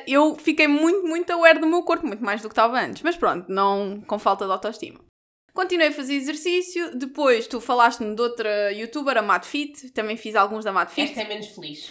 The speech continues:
Speaker 1: Mat Fit menos feliz, mas tem alguns sítio-, umas cenas de dança que eu achei bué fixe e gostei bué de fazer dança. Ah,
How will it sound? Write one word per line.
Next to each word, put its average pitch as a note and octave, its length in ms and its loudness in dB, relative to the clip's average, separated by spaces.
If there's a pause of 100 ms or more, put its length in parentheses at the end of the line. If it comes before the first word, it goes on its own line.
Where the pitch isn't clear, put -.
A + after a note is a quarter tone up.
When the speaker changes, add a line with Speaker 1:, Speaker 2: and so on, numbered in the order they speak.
(180)
Speaker 1:
Mat C#4+ 200 6
Fit C#4 240 -4
menos F4 280 0
feliz, F4 420 2 (240)
mas C#4+ 180 0
tem E4 80 6
alguns D#4 240 6
sítio-, D4 280 -6
umas D4 180 0
cenas C#4+ 240 -2
de - 60 -8
dança B3 280 -2
que D4 80 -6
eu C#4+ 40 -2
achei C4+ 180 -2
bué G#3+ 180 0
fixe C#4 480 -6
e A#3 120 -8
gostei A3+ 240 -2
bué G#3+ 160 4
de G#3 80 -10
fazer G#3 200 -4
dança. C4+ 320 -4 (640)
Ah, A#3 380 6